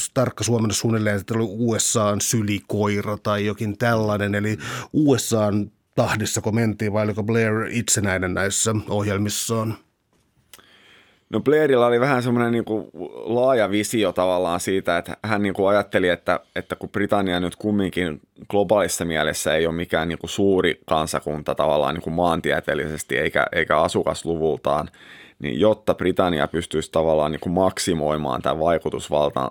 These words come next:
Speaker 2: valtansa maailmassa, niin sen tuki, tuli jollakin tavalla niinku tehdä yhteistyötä tämän vanhan, vanhan tota liittolaisen eli Yhdysvaltojen kanssa. Ja jotta, <clears throat> jotta Yhdysvallat kuuntelisi Britannian kantoja ja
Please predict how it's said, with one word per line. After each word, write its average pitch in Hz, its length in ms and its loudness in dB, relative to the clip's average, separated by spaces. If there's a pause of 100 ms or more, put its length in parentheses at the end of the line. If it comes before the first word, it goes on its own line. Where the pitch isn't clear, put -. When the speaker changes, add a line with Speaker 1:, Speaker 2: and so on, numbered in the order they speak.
Speaker 2:
valtansa 80 480 0
maailmassa, 78 720 0 (560)
niin 85 100 -8
sen 87 180 0
tuki, 76 220 -4 (180)
tuli 85 200 0
jollakin 87 360 4
tavalla 73 340 2
niinku 76 340 -4 (560)
tehdä 85 240 2
yhteistyötä 78 840 0
tämän 71 320 -2
vanhan, 82 420 0 (460)
vanhan 82 360 0
tota 71 280 0
liittolaisen 76 640 0
eli 73 160 -2
Yhdysvaltojen 67 840 0
kanssa. 71 480 0 (720)
Ja - 60 -4
jotta, 104 400 0 (180)
<clears throat> 120 120 2
jotta 117 360 2
Yhdysvallat 98 640 2 (200)
kuuntelisi 104 580 2
Britannian 92 580 -2
kantoja 85 580 0
ja 78 240 0